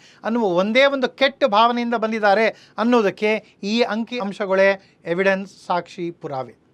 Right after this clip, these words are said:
ಮೊದಲನೇದಾಗಿ ಮೂರು ವರ್ಷಗಳ ಕೆಳಗಿನ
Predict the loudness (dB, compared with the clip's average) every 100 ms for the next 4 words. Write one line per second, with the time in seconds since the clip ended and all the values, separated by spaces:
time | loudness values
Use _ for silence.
0 | _ _ _ _ _ _ _ _ -12 -8
1 | 0 0 2 0 0 -8 _ -6 0 2
2 | 4 4 2 0 2 0 2